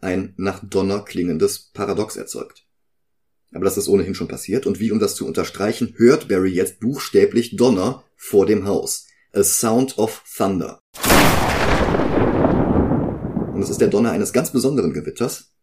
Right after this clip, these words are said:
Ohne den Mord an Nora hat Barry nie Chemie studiert, sondern Wirtschaft, wie Iris.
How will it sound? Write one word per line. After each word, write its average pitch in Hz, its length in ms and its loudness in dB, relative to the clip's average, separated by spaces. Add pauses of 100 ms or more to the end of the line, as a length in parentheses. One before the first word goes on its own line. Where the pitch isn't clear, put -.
(960)
Ohne 165 300 4
den 147 160 0
Mord 135 220 0
an 117 120 0
Nora 113 480 -2
hat 110 200 -8
Barry 113 280 0
nie 123 420 -4 (160)
Chemie 123 320 2
studiert, 90 520 -4
sondern 98 380 -4
Wirtschaft, 113 440 -4
wie 101 80 -2
Iris. - 580 -4